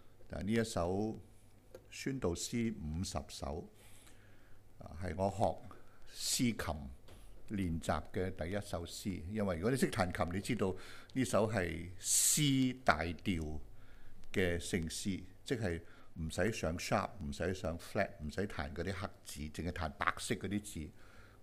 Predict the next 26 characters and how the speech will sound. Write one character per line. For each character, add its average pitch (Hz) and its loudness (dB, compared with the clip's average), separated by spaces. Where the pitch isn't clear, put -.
好 107 2
細 123 8
個， 98 6
我 92 4
當 110 4
時 87 -6
應 82 0
該 101 6
係 90 0
十 - 0
歲 87 0
到 82 -2
啊， 85 0
啊， 78 -6
手 - 2
都 101 2
唔 71 -2
夠 82 0
大。 73 -2
但 85 2
係 82 2
呢 104 4
首 101 2
詩 101 2
歌 98 4
呢， 95 0